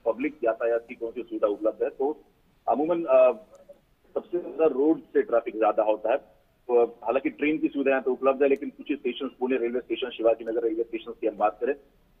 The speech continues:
अ, लेकिन अगर, अ, अंदरूनी मामलों की हम बात करें, तो यहाँ पर इंटरनल, अ, अ, अगर मूवमेंट की अगर देखा जाए, तो मेट्रो एक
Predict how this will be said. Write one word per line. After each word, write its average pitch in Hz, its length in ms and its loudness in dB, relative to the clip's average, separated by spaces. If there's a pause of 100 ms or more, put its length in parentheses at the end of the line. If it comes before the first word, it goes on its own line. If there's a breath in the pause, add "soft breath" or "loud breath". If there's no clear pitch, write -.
(180)
अ, - 40 2
लेकिन 147 280 2
अगर, 156 220 2
अ, 120 300 2
अंदरूनी 147 320 0
मामलों 143 280 0
की 156 100 0
हम 127 100 -6
बात 113 360 2
करें, 135 180 2
तो 143 120 -6
यहाँ 123 280 -2
पर 147 200 0
इंटरनल, 139 520 0
अ, 117 140 0
अ, 117 340 2 (340)
अगर 117 180 0
मूवमेंट 127 360 -4
की 135 80 -2
अगर 120 120 -4
देखा - 260 0
जाए, 117 260 2
तो 139 200 -2
मेट्रो 127 640 0
एक 151 220 -2